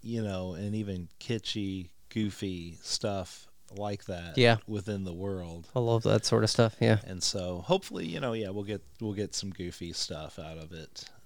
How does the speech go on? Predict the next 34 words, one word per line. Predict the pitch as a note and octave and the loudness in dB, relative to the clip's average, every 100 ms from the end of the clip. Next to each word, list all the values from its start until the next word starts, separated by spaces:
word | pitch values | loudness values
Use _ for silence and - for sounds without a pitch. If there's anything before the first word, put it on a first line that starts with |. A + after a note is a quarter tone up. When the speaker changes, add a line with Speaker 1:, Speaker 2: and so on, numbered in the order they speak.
| - | -16
Speaker 1:
Um, | E2+ E2+ D#2 - - G2+ - | -14 -12 -14 -16 -18 -18 -16
maybe | F#2 E2+ F2 | -12 -12 -12
not | E2+ - | -12 -14
quite | - F2 E2 | -12 -12 -10
so | - F2 | -6 2
serious. | - F#2 F2 F2+ F2+ - - - - | 2 2 -4 -4 0 2 0 2 8
Speaker 2:
Mm-hmm. | B2 A#2+ B2 A#2+ - - - - - | 10 12 12 10 4 -20 -20 -20 -14
Speaker 1:
Yeah. | G#2+ F#2 E2+ E2 - - - | -8 -6 -6 -10 -12 -14 4
Speaker 2:
It | - B2+ | 8 10
kinda | C#3 F#3+ | 10 8
sounds | - C#3 C3 A#2+ | 8 8 10 10
like, | A#2+ A#2 A#2 | 8 10 10
uh, | A#2 A2+ G#2+ | 10 10 8
you | A#2+ A#2+ | 8 8
know, | A2+ | 8
maybe | A2+ A#2 A2+ | 8 6 6
one | A2+ A2+ A2+ | 6 6 6
day | A2 A2+ | 6 6
we'll, | A2 A2 G#2+ - - - - - - - | 6 4 0 -8 -18 -20 -20 -20 2 12
we'll | A#2 A#2 | 12 12
end | A2+ | 12
up, | A2+ - - - | 12 10 0 10
uh, | A2+ G#2+ G#2+ G#2+ - - | 12 12 12 8 2 8
doing | A#2+ A2+ | 10 10
a | A2 | 10
podcast | A#2+ A2+ - A2+ A2 - | 12 10 12 10 12 10
on | A2 G#2+ G#2+ G#2+ - | 8 8 6 4 2
Joe | - A#2 A2+ | 8 10 12
Abercrombie | A#2 A2+ - A2 G#2+ | 10 8 10 8 8
books, | - G#2+ - - | 6 6 8 6
but, | - G#2+ | 6 6
uh, | A2 A2 G#2+ - - - - - | 8 8 6 0 -14 -14 -16 -18
he, | - B2+ B2 A#2+ | 6 8 10 8
uh, | A2+ G#2+ | 8 6